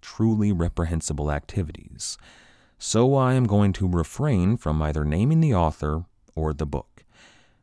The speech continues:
However, the viewpoint that this author puts forth is still worth mentioning. In the book, which shall not be named,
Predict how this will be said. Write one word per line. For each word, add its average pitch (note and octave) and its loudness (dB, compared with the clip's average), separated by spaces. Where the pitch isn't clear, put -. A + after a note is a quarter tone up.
However, C3 2
the A2+ 2
viewpoint F#2+ 0
that - -6
this E2+ 0
author D#2+ 0
puts - -6
forth G2 0
is G2 0
still F#2+ 0
worth F2 -2
mentioning. - -6
In G3 8
the G3 8
book, D2+ -4
which D#2 -4
shall D2 -4
not C#2 -6
be D#2 -4
named, G2+ 2